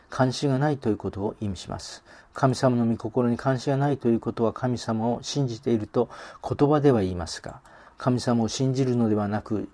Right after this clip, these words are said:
自分自身を信じることと同じです。イエス様はゲツセマネで父なる神様の御心通りになるように祈り、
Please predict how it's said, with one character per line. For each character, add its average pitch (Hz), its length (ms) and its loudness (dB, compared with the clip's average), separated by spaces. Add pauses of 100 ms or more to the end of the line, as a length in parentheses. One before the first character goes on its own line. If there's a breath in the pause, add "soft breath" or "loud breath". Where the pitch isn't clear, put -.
自 113 100 4
分 131 180 2
自 143 220 -2
身 135 60 2
を 117 60 0
信 117 240 -2
じ 110 80 -2
る 101 80 -4
こ 104 100 -6
と - 140 -12
と 123 180 -2
同 98 140 -4
じ 87 100 -12
で 104 100 -6
す。 - 220 -12 (420 loud breath)
イ 127 120 8
エ - 20 10
ス 120 60 2
様 110 280 2
は 92 220 -2 (400 loud breath)
ゲ 110 140 4
ツ - 100 -6
セ - 160 0
マ 135 160 2
ネ 117 160 0
で 120 300 0 (220)
父 - 280 -2
な 123 120 2
る 98 120 -4
神 127 240 0
様 110 240 -2
の 101 100 -2
御 95 140 -4
心 123 400 4
通 131 260 6
り 107 80 0
に 101 80 -2
な 127 140 2
る 135 120 2
よ 113 160 2
う - 20 -2
に 95 180 -2
祈 110 280 0
り、 - 60 -10